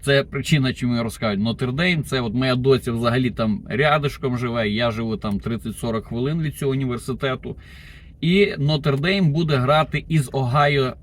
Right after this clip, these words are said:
Шта-, з Огайо Стейт. Два, два таких вони суперники. А, і гра буде відбуватися, е, в місті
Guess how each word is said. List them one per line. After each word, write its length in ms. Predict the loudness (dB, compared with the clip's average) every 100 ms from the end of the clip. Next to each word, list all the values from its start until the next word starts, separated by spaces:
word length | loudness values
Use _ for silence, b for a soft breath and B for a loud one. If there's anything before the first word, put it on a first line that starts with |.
| -14
Шта-, 460 | -10 -2 0 -2
з 120 | -8 -4
Огайо 340 | 0 4 2
Стейт. 380 | 0 -2 -2 -2 -8 -18 -12
Два, 760 | -10 -4 0 2 4 2 -2 -6
два 380 | -6 0 0
таких 380 | 2 -2 -6 -4
вони 380 | -2 0 0 -4
суперники. 840 | -4 -2 2 4 4 0 0 0 -2 B B B B B B
А, 200 | -2 0
і 140 | 2 2
гра 220 | 4 2
буде 200 | 2 0
відбуватися, 800 | 0 0 0 0 -2 -4 0 0
е, 200 | -2 -4
в 260 | -4 -6 -12 -12 -2
місті 560 | 0 0 -2 -4 -4